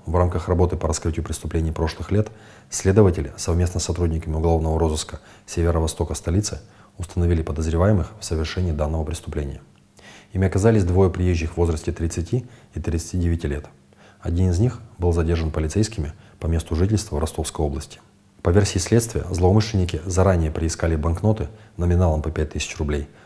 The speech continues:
схожие с оригинальными. Используя маски и сменную одежду, они проследовали к банкомату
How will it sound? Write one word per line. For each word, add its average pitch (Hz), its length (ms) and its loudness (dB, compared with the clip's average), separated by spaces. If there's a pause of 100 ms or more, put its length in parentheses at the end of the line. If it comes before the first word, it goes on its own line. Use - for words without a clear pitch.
(120)
схожие 92 520 0
с - 120 -4
оригинальными. 76 600 -2 (680)
Используя 95 460 2
маски 95 340 0
и 87 100 -10
сменную 85 380 0
одежду, 87 380 2 (280)
они 90 200 0
проследовали 85 540 0
к 76 40 -2
банкомату 80 540 -2